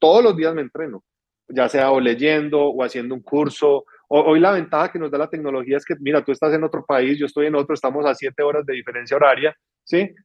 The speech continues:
Y, y ho-, hoy tenemos al alcance a muchas personas de muchas, eh, habilidades que te cobran por un evento presencial diez mil dólares,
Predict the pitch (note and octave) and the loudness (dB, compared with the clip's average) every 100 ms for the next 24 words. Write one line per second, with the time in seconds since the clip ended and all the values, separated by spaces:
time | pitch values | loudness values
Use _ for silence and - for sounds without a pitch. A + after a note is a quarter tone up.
0 | _ _ _ - E3 D#3 D3 C#3+ D#3 C#3+ | _ _ _ 2 4 6 6 4 2 2
1 | C3+ C3+ C3+ D#3+ F#3+ F3 C3 - D3 B2+ | 2 0 0 -4 -2 0 -2 -2 -6 -6
2 | B2 E3+ F3+ F3 F#3 - C3 C3+ B2+ E3 | -4 -4 -4 -4 -4 -4 -4 -6 -6 -6
3 | - _ _ C#3 C3+ D#3 D#3 F#3+ E3 - | -10 _ _ -4 -2 -2 0 -2 -4 -6
4 | C3+ C3 C3+ C3+ C3 B2 C3 - C3+ B2 | -4 0 0 0 2 2 2 0 -8 -8
5 | - B2 C#3+ E3 C#3+ C#3 D#3 D#3+ D#3 C3 | -2 0 2 0 -4 -4 -4 -4 -6 -6
6 | B2+ B2 B2 D3 D#3+ D#3+ D#3 D3 E3 | -2 -2 0 -2 -2 0 2 4 0